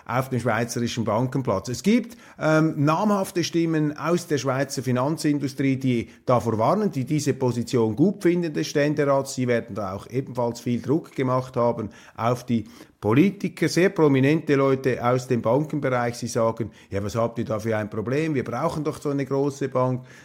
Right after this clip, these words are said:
Wir haben auch genügend Wettbewerb. Es gibt ja immer noch genügend Firmen in der Schweiz.“ Aber ich glaube, das greift etwas zu kurz. Ich habe an der Genfer Uhrenmesse auch mit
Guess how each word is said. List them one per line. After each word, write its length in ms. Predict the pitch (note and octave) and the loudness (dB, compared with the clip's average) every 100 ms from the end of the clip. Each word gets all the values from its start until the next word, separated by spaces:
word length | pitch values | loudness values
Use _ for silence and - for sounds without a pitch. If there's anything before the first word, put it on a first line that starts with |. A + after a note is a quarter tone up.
| - | -6
Wir 160 | G#2+ G#2 | 0 2
haben 240 | A2+ A2+ | 2 0
auch 220 | A2 G#2 | -2 -2
genügend 500 | A2 A2 A2+ A2 G2 | -2 0 0 -2 -2
Wettbewerb. 560 | C#3 D#3+ - B2+ B2 A2+ | 0 0 0 2 2 2
Es 100 | G2+ | -4
gibt 220 | A#2+ A#2 | -6 -2
ja 60 | G#2 | 0
immer 160 | C#3 | 0
noch 180 | B2 A#2 | 0 -2
genügend 480 | G2+ G#2+ A#2+ A2 - | -2 0 0 -2 -4
Firmen 400 | A2+ B2+ C3+ A#2+ - - - | -2 0 0 -2 -8 -20 -2
in 160 | A#2+ | 0
der 100 | A2+ | 2
Schweiz.“ 400 | G#2 G#2 A2+ B2+ | 0 -2 -2 -2
Aber 120 | B2 C3 | -2 -4
ich 120 | C#3+ | -4
glaube, 300 | D3+ E3+ E3+ | -4 -4 -4
das 160 | C#3+ | -6
greift 400 | - C3 D3+ D#3 | -4 -4 -4 -4
etwas 340 | D3 C#3+ C3+ - | -6 -4 -8 -6
zu 80 | A#2+ | -6
kurz. 380 | - D#3 E3+ | 0 -2 -2
Ich 120 | C3+ C#3 | -2 0
habe 280 | C3 C3 B2+ - - - | 2 0 -2 -12 -20 -4
an 160 | B2 | 0
der 100 | A#2+ | 0
Genfer 380 | B2+ C3+ C3+ B2 | 2 2 2 0
Uhrenmesse 680 | C#3+ D#3 D3 C#3 C3 B2+ A#2 | 2 4 4 2 0 0 -2
auch 140 | C#3 | -2
mit 240 | C#3+ C3+ | 0 -2